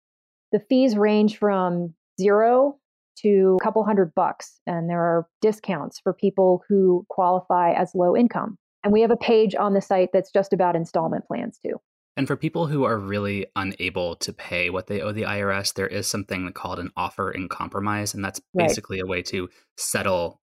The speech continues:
Speaker 2: your debt with them for less than the original balance.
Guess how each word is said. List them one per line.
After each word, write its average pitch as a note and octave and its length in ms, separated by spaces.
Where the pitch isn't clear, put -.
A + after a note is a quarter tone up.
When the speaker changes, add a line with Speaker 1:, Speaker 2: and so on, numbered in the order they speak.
Speaker 2:
your F#2+ 240
debt E2+ 320
with F#2 280
them E2+ 260
for F#2+ 120
less F2+ 280
than F2+ 140
the F2+ 100
original F2 320
balance. - 540